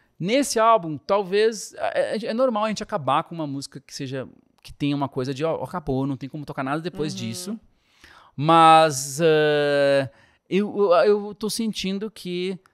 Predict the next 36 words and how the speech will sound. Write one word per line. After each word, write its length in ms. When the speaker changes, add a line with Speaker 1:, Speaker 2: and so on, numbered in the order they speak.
Speaker 1:
tem 200
muito 380
hit 340
escondido 540
na 140
parte 380
dois 420
ainda. 600
E 220
Speaker 2:
Hum. 60
Speaker 1:
também 240
tem 140
coisas 520
que 140
a 20
gente 140
vai 200
experimentar 760
mais, 560
que 100
talvez 460
se 300
tivesse 280
na 80
parte 280
um 120
ia 100
trazer 360
um, 200
talvez 300
um 80
choque 500
muito 260
Speaker 2:
Tá. 40
Speaker 1:
maior, 460
assim. 520